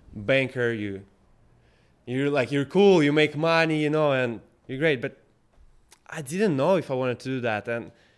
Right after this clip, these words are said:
I didn't know why I was taking those classes, really. So for that, because of that reason as well, I was like, "Who I am?" Then third thing, teammates, my team.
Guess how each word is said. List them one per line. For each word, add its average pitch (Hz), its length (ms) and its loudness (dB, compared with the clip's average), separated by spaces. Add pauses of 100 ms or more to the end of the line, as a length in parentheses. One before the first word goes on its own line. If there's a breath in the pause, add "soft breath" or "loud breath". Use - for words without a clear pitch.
(200 soft breath)
I 117 100 -6
didn't 135 320 0
know 123 140 0
why 131 200 -2
I 110 40 0
was - 480 -6 (240)
taking 123 340 -6
those 104 220 -6
classes, 98 420 -8
really. 98 260 -12 (380 soft breath)
So 120 560 -2 (1160)
for 139 200 -2
that, 135 540 0
because 131 240 -4
of 120 120 -8
that 147 180 4
reason 139 260 -2
as 110 140 -6
well, 127 280 0
I 113 220 -4
was 123 160 -16
like, 113 240 -18 (400)
"Who 151 160 -6
I 120 120 -6
am?" 113 260 -6
Then 113 220 -8 (140)
third 160 280 0
thing, 107 280 -4 (240)
teammates, 131 540 -2 (140)
my 110 120 -8
team. 104 360 -10